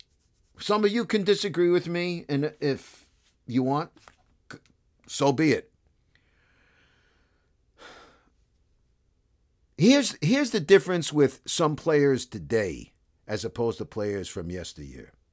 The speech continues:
I'm talking about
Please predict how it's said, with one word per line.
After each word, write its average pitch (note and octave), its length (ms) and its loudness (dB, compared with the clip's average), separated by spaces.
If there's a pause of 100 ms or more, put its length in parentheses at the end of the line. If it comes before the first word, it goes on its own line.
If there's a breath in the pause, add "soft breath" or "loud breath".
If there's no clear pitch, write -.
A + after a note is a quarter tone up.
(1160)
I'm A#2+ 300 0
talking A#2 400 -2
about G2+ 500 -4